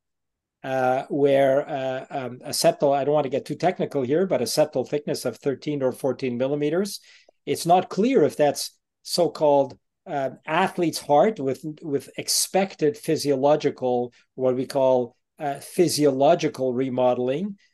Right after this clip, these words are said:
versus pathological remodeling from an abnormal phenotype. You know, if, if you have somebody with dramatic ventricular hypertrophy, that's straightforward.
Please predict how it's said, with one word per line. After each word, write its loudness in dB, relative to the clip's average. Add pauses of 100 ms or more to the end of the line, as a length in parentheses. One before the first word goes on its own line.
(100)
versus 0 (320)
pathological 0
remodeling 0
from -4
an 0
abnormal 0
phenotype. -6 (680)
You -4
know, 4
if, 2
if -2
you 4
have 2
somebody 0
with -4
dramatic 2
ventricular -4
hypertrophy, -2
that's -2
straightforward. -2